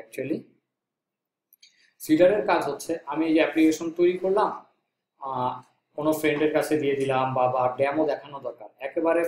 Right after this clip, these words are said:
ফার্স্ট স্টেজে অ্যাপ্লিকেশনে কোনো ডাটা থাকে? থাকে না। ম্যানুয়ালি আমাদেরকে, normally আমরা কি করি, হয়তো ম্যানুয়ালি দুই তিনটা ডাটা ইনসার্ট করে নেই বা এমন একটা অপশন রাখি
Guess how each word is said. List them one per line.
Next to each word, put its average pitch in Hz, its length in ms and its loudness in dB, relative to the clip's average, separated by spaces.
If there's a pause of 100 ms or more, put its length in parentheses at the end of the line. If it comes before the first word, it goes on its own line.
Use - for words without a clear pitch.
ফার্স্ট 156 260 0 (140)
স্টেজে 147 440 0 (440)
অ্যাপ্লিকেশনে 151 600 2
কোনো 147 100 -2 (100)
ডাটা 147 260 2
থাকে? - 200 -6 (1300)
থাকে 123 220 -8
না। - 40 -18 (120)
ম্যানুয়ালি 175 440 0
আমাদেরকে, 175 340 0 (260)
normally 160 360 0
আমরা 180 200 2
কি - 140 -18
করি, 196 180 0
হয়তো 170 180 -2 (100)
ম্যানুয়ালি 165 360 -2 (340)
দুই 160 160 4
তিনটা 170 280 2
ডাটা 147 180 2 (100)
ইনসার্ট 151 380 0
করে 156 240 4
নেই 156 180 2
বা 131 80 0 (140)
এমন 147 200 -6
একটা 151 220 -2
অপশন - 340 -4
রাখি 160 180 -6